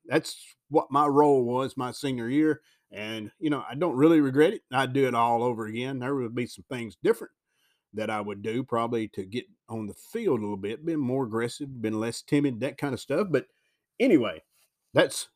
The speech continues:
part of the past. But anyway, that pep rally is Thursday, and they're gonna recognize all those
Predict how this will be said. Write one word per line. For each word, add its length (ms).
part 180
of 40
the 60
past. 400
But 80
anyway, 260
that 160
pep 220
rally 260
is 240
Thursday, 380
and 100
they're 100
gonna 180
recognize 480
all 180
those 320